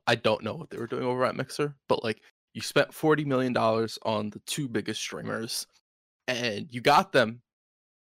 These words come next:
and then you signed more streamers. You didn't do anything. You didn't make your platform better. You didn't advertise. You didn't fix it. There were issues. People had complaints, but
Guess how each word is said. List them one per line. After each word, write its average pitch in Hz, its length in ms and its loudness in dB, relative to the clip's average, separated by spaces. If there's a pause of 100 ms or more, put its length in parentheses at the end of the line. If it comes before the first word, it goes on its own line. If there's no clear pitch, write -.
(460)
and 127 120 2
then 117 120 2
you 110 100 0
signed 104 320 -4
more 110 180 -12
streamers. - 520 -14
You 113 80 -6
didn't 110 240 -4
do - 160 -4
anything. 110 400 -12
You 113 120 -6
didn't 110 120 -4
make 107 180 -8
your - 120 -18
platform - 500 -14
better. 117 340 -2
You 110 140 -8
didn't 110 320 -8 (720)
advertise. 117 720 0
You 110 60 -10
didn't 113 360 -6
fix - 480 -4
it. 101 240 -2
There 110 120 -6
were 110 180 -8
issues. 107 460 -8
People 139 280 -10
had 113 220 -4
complaints, 107 540 -10
but - 240 -4